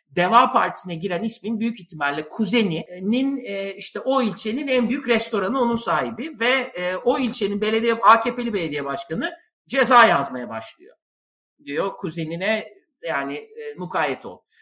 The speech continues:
Ya da onun babası, e, A K P'den bölgede ihale almış bir isim.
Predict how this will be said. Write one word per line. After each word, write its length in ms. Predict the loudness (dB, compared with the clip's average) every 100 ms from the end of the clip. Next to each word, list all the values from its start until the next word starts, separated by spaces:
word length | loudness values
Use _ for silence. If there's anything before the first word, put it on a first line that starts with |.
| 4
Ya 200 | 6 8
da 120 | 8
onun 260 | 6 4 4
babası, 440 | 4 2 0 -4
e, 360 | -6 -8 -12 0
A 200 | 4 4
K 200 | 2 -4
P'den 580 | -4 0 0 0 -4 -4
bölgede 420 | -2 -2 -6 -6
ihale 440 | -2 4 6 6
almış 400 | 6 4 0 -10
bir 80 | -12
isim. 320 | -12 -10 -12